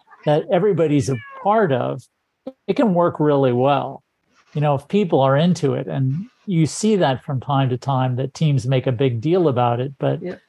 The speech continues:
Speaker 1: I
Speaker 2: Didn't
Speaker 1: think
Speaker 2: Valentine Kantoku do that, uh,
Speaker 1: Sure.
Speaker 2: many years ago?
Speaker 1: Sure, and, and Ogi, uh,
Speaker 2: Ogi
Speaker 1: Akira Ogi
Speaker 2: Kantoku,
Speaker 1: was
Speaker 2: yeah.
Speaker 1: famous,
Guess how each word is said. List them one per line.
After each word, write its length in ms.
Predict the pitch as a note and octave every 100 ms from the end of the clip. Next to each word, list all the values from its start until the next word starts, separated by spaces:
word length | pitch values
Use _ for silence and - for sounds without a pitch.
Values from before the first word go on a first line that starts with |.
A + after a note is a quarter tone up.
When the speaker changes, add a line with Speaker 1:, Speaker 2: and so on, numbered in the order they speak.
| - E3
Speaker 1:
I 40 | D3
Speaker 2:
Didn't 100 | C#3
Speaker 1:
think 100 | C#3+
Speaker 2:
Valentine 560 | G3 A#3 G#3 A3+ A#3 -
Kantoku 500 | G#3+ G#3 A3+ A#3 G3+
do 120 | A3+
that, 380 | A3+ A#3 A#3 -
uh, 500 | G#3+ G#3 G3 F#3+ D3+ - D#3
Speaker 1:
Sure. 160 | A3
Speaker 2:
many 200 | B3+ A3 G#3
years 340 | G3 G#3 F#3
ago? 520 | A3 G#3+ A3 B3 A3+ _ _
Speaker 1:
Sure, 380 | - G3+ B3 G#3
and, 240 | C#3+ C3+ C#3+
and 260 | G3+ D3+
Ogi, 680 | D3+ D3+ C#3+ D#3 D3 C#3+ D3 -
uh, 420 | F#3 C#3+ C#3 C#3 D3 A#3 _ -
Speaker 2:
Ogi 360 | D#3 F3 F#3+ G3
Speaker 1:
Akira 280 | D#3+ D3+ D3+ D3+
Ogi 100 | D#3+ D3+
Speaker 2:
Kantoku, 100 | D3
Speaker 1:
was 180 | D3 G3
Speaker 2:
yeah. 320 | G#3 D#3+ A3+
Speaker 1:
famous, 300 | A3 C#3+